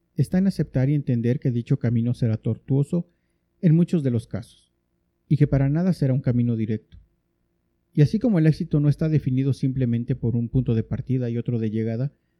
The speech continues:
tampoco está definido por una receta, por pasos a seguir o por un perfil preestablecido. Tal vez por ello es que muchas personas no se sienten exitosas, porque no sienten cumplir con un perfil o con un estándar,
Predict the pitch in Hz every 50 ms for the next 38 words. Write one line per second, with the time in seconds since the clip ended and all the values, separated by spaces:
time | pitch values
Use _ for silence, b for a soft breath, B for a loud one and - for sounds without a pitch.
0 | _ _ _ _ - 143 - 196 - - 190 - - 165 156 160 143 - 127 120
1 | 120 123 131 127 - - 117 117 113 117 113 113 113 110 - - 117 - - 120
2 | 117 _ _ _ _ _ _ _ _ _ _ - 135 - - 135 123 - 156 143
3 | - 123 110 - 113 107 110 131 151 185 196 - _ _ _ - 139 - - 131
4 | 143 151 - 156 139 117 - - 135 135 131 - - 127 117 - - 120 110 117
5 | 110 - - 120 110 117 113 117 _ _ _ _ _ _ _ _ _ _ _ _
6 | _ _ _ _ _ - 208 220 247 233 - - 196 156 143 135 147 139 - -
7 | 139 131 127 - 139 - - 131 117 - 135 127 127 127 123 131 117 123 131 -
8 | 135 123 117 127 113 113 110 - - 127 - - 117 110 - 131 - _ _ _
9 | _ _ _ _ _ _ _ _ _ - 147 139 - - 139 143 139 - 147 147
10 | 143 156 135 120 - 123 113 - 147 175 - 151 139 143 135 - 131 113 - -
11 | 139 160 170 165 - 123 117 117 120 120 110 - - - 113 113 110 110 107 -